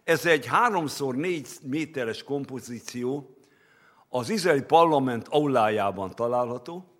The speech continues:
mint egy üzenetértékkel. A kivonulás a szolgaságból a szabadságra.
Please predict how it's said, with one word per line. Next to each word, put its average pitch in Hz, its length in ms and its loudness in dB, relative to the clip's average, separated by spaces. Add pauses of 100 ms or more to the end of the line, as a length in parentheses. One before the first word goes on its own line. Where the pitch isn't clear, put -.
(1200)
mint 220 320 -4
egy 175 180 -2
üzenetértékkel. 120 1400 -4 (1000)
A - 200 -6
kivonulás 214 1200 4 (280)
a 117 120 -4
szolgaságból 147 1400 2
a 117 80 -2
szabadságra. 92 880 -2